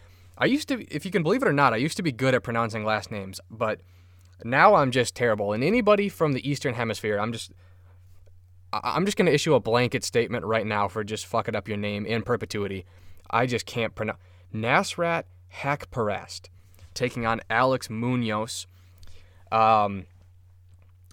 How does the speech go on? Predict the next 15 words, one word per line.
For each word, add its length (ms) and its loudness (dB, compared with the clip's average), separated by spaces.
and 120 2
this 140 0
is 80 -2
interesting. 360 -2
So 200 4
if 100 0
you 80 -2
remember 280 4
Alex 280 4
Munoz, 480 0
this 300 -6
was 220 -2
the 100 0
guy 480 2
who, 540 -2